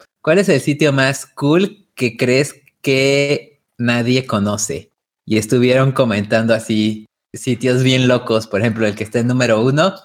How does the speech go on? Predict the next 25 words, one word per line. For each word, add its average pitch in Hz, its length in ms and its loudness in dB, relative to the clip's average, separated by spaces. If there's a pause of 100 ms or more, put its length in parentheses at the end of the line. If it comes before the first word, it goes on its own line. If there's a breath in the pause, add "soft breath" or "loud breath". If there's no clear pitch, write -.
(440)
es - 80 -10
uno 127 160 0
que - 100 -6
se 110 60 -6
llama 120 240 0
all 139 240 2
games 135 400 0
download 117 560 0
punto 123 380 -4
com 156 400 0 (400)
y 101 60 -12
que 117 120 -6
tiene 123 300 0
jo-, 143 300 -4
todos 185 200 2
los 147 140 -2
juegos 147 180 0
de 139 120 0
P 135 240 -2
C 156 220 0
de 147 140 0
los 113 140 -2
setentas, 143 480 -2
ochentas, 131 480 0
noventas 165 720 0